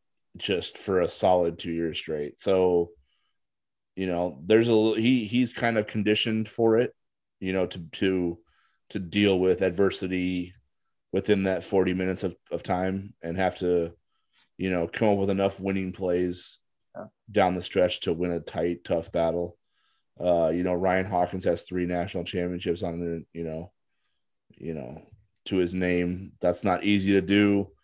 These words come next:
Speaker 1: I don't care what level you're at. Winning's winning.
Speaker 2: Yeah.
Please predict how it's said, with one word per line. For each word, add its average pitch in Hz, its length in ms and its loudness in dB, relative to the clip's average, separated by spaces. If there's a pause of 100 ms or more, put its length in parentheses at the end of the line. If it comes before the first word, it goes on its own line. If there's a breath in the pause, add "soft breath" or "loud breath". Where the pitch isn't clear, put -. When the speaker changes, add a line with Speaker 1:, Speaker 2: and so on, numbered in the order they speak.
(300)
Speaker 1:
I 82 60 -8
don't 90 180 -6
care 123 200 8
what 101 140 6
level 92 260 2
you're 87 200 2
at. 90 220 4
Winning's 95 340 0
winning. 92 480 -4
Speaker 2:
Yeah. 98 60 -16